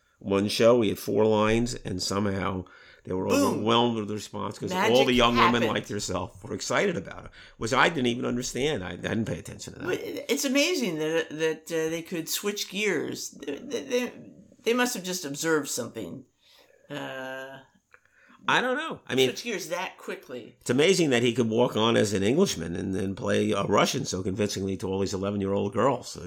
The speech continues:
Speaker 1: They couldn't tell that he wasn't Russian.
Speaker 2: <laughs>
Speaker 1: Uh, they just knew he was foreign. Anyway,
Speaker 2: Right.
Speaker 1: you're right. They went crazy. He was crazy. And so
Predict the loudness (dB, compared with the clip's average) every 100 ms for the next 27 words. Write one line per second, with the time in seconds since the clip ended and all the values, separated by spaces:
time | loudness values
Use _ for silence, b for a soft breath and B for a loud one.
0 | -10 -8 -4 -4 -2 -2 -2 0 -2 -2
1 | -2 -2 -2 -4 -12 -18 B B B B
2 | B -2 2 4 4 2 2 2 2 2
3 | 4 4 4 0 -2 -2 2 4 4 4
4 | 2 4 6 6 4 2 0 2 2 2
5 | 0 -2 -4 -4 -6 -2 -2 0 0 4